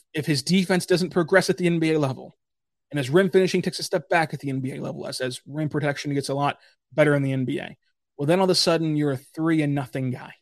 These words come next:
You've heard of three and D guys. He's a three and nothing guy 'cause he can't create for others. Uh, he can't play defense. He can't finish at the rim. He can just shoot threes. Now, he can create threes for himself o-, off the dribble. He can, he can catch and shoot threes from,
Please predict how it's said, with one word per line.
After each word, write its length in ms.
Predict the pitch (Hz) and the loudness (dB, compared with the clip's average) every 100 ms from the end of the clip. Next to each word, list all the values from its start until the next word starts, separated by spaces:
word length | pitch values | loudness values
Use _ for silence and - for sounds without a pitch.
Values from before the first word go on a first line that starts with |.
| _ _ _ _ _ | _ _ _ _ _
You've 220 | 135 127 | -20 -8
heard 120 | 175 | -2
of 80 | 160 | -2
three 240 | - 170 160 | 2 2 2
and 100 | 151 | 0
D 120 | 143 | 0
guys. 260 | 131 131 | -2 -4
He's 120 | 143 135 | -4 -4
a 60 | |
three 240 | 131 165 151 | -4 -2 0
and 60 | |
nothing 260 | 139 135 135 | -2 -4 -4
guy 160 | 127 | -4
'cause 140 | 135 143 | -6 -10
he 60 | |
can't 220 | 147 156 - | -6 -6 -6
create 260 | 165 139 | -4 -4
for 100 | 147 | 0
others. 360 | 165 202 190 - _ _ _ _ | 2 2 2 -2 _ _ _ _
Uh, 100 | 139 | -6
he 140 | 131 131 | -4 -4
can't 340 | - 165 156 _ | 2 2 2 _
play 120 | - 151 | -2 0
defense. 460 | 196 202 190 - - _ _ | 2 2 0 -2 -12 _ _
He 80 | - - | -20 -2
can't 160 | 165 135 | -2 0
finish 220 | 165 156 | 0 0
at 80 | 147 | -2
the 80 | 143 | 0
rim. 320 | 175 185 185 _ _ - | 2 2 2 _ _ -16
He 100 | 127 | -6
can 180 | 131 131 | -4 2
just 280 | 175 170 | 4 4
shoot 240 | - 170 - | 2 -2 -2
threes. 460 | 143 95 - - - _ _ _ _ _ _ _ _ _ _ _ _ _ _ | -10 -12 -14 -18 -20 _ _ _ _ _ _ _ _ _ _ _ _ _ _
Now, 300 | 127 127 - - | -6 -6 -6 -8
he 80 | |
can 160 | 135 139 | -6 -4
create 280 | - 151 131 | 0 -2 0
threes 120 | 143 | -2
for 60 | 143 | -2
himself 220 | 151 143 | -2 -2
o-, 120 | - - | -2 -6
off 200 | 135 139 | -8 -6
the 60 | |
dribble. 420 | 143 226 160 156 - _ _ | 4 4 4 0 -4 _ _
He 100 | - | -6
can, 220 | 131 143 131 | 0 2 2
he 140 | 139 | 0
can 220 | 131 143 | 0 -4
catch 220 | - 156 | 0 0
and 100 | 156 | 0
shoot 180 | - 165 | 0 -2
threes 300 | - 160 147 | 2 4 4
from, 380 | - 151 143 127 | 0 0 0 0